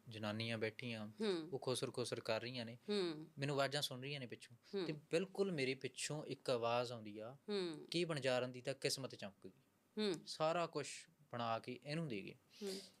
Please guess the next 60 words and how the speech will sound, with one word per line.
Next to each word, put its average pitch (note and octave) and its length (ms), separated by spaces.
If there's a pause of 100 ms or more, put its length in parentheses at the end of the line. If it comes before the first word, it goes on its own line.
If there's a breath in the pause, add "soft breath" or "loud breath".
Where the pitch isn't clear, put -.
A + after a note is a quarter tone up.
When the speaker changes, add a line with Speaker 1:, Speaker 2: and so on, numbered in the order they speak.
(220)
Speaker 1:
ਕਹਿੰਦੀ, D#3 280
ਮੇਰੀਆਂ C#3+ 280
ਅੱਖਾਂ C3+ 240
'ਚ A#2 120
ਹੰਝੂ A#2 320
ਨੇ C#3+ 220 (240)
ਤੇ C#3+ 80
ਮੈਂ C3+ 120
Speaker 2:
ਹੂੰ। B2 60
Speaker 1:
ਪਿੱਛੇ - 300
ਨੂੰ D3 120
ਮੁੜ B2 140
ਕੇ B2 180
ਦੇਖਿਆ A2+ 320
ਤੇ D#3 80
ਮੈਨੂੰ D3+ 160 (100)
ਧੁੰਦਲਾ B2+ 360
ਧੁੰਦਲਾ B2 360
ਇੱਕ - 140
ਚਿਹਰਾ D#3 320
ਨਜ਼ਰ A2+ 280
ਆਇਆ। - 200 (440)
Speaker 2:
ਹੂੰ। F#3+ 200 (140)
Speaker 1:
ਜਦੋਂ C#3+ 200
ਮੈਂ F3 140
ਚਿਹਰੇ D3 280
ਵੱਲ D#3 200
ਦੇਖਿਆ, B2 320
ਕਹਿੰਦੀ, C3+ 260
ਉਹ C3 160
ਔਰਤ A#2 180
ਦੇ A#2+ 120
ਚਿਹਰੇ B2+ 220
ਵੱਲ, A#2 180 (420 soft breath)
ਤਾਂ D#3+ 60
ਉਹਨੇ C#3 120
Speaker 2:
ਹੂੰ। C#3+ 60
Speaker 1:
ਨੀਵੀਂ A#2 220
ਪਾ G#2 140
ਲਈ। G2 120 (420)
Speaker 2:
ਹੂੰ। F3+ 280 (140)
Speaker 1:
ਜਿਹੜਾ D#3 140
ਮੈਨੂੰ E3 140
ਸ਼ੱਕ C#3+ 260
ਸੀਗਾ C#3+ 300
ਵੀ C#3+ 200
ਇਹ D3+ 100
ਕਿਹਨੇ F3 260
ਗੱਲ D3+ 180
ਕਹੀ A#2 280
ਆ, A#2 100 (200)
ਤੇ - 80
Speaker 2:
ਹੂੰ। - 80
Speaker 1:
ਮੇਰਾ A#2+ 180
ਉਹ C#3 160
ਸ਼ੱਕ A#2+ 300
ਸਾਫ਼ A2 320
ਹੋ A2 60
ਗਿਆ B2 160
ਕਿ - 160